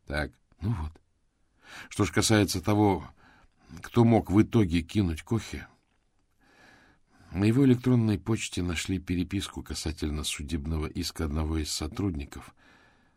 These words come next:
по поводу незаконного увольнения. Мы это проверили. Сотрудник чист, у него есть алиби, так что маловероятно, чтобы он был сообщником Кохи, хотя того довольно серьёзно разозлил этот имейл.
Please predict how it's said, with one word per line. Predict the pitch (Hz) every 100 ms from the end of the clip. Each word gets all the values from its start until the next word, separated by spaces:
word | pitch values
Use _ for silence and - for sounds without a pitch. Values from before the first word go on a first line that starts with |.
| _
по | -
поводу | 76 87 82 85
незаконного | 87 78 85 - 85 80 78
увольнения. | 80 82 87 80 67 64 62 - _ -
Мы | 107
это | 110
проверили. | 117 139 104 69 64 - _ _ _ - -
Сотрудник | - 98 95 117 107 92
чист, | 110 85 -
у | 76
него | 87 90
есть | 85 78 -
алиби, | 92 71 -
так | - -
что | - 78 69 62 - - -
маловероятно, | 95 95 90 104 101 82 -
чтобы | - 76 73
он | 73
был | 69 64
сообщником | - 78 64 76 67 67 69
Кохи, | 90 80 - - - _ _ _ _ _ _ - 117 - -
хотя | 98 110 110
того | - 110 104
довольно | 87 107 101 101
серьёзно | 95 110 104 95 85 90
разозлил | 87 90 104 98 78 65
этот | - 76 -
имейл. | 71 65 65